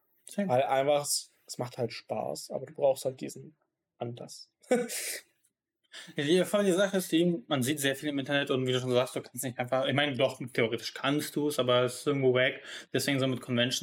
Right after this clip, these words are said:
Speaker 1: und sowas ist
Speaker 2: Ja.
Speaker 1: immer ganz geil.
Speaker 2: Wobei ich eins sagen muss, also, na, no front, ne, wenn ihr das machen wollt, das ist vollkommen okay, aber was ich ein bisschen verarsche, wir waren ja bei ein paar Conventions, wir ja auch, dass jetzt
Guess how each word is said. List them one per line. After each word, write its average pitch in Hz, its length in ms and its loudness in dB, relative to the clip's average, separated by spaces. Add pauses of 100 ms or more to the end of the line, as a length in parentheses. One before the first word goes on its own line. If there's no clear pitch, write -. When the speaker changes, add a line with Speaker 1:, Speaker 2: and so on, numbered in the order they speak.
Speaker 1:
und 117 60 -4
sowas 120 300 0
ist 123 140 -4
Speaker 2:
Ja. 151 120 2
Speaker 1:
immer 120 100 -6
ganz 185 180 -6
geil. 127 240 2 (120)
Speaker 2:
Wobei 180 200 4
ich 196 120 0
eins 190 200 2
sagen 165 220 4
muss, 185 180 4
also, 151 400 4
na, 127 380 2 (240)
no 131 240 4
front, 127 400 2
ne, 131 200 4
wenn 120 120 2
ihr 120 80 0
das 123 160 0
machen 123 220 -2
wollt, 120 180 4
das 127 100 -12
ist - 100 -14
vollkommen 123 300 0
okay, 120 200 -2
aber 123 140 6
was 123 100 4
ich 127 60 -6
ein 123 60 0
bisschen 120 180 0
verarsche, 127 400 4
wir 135 140 0
waren 127 140 4
ja 127 60 4
bei 131 100 4
ein 127 80 2
paar 131 160 2
Conventions, 135 560 2
wir 131 100 6
ja 123 120 8
auch, 135 240 2 (1300)
dass 131 260 2
jetzt - 380 0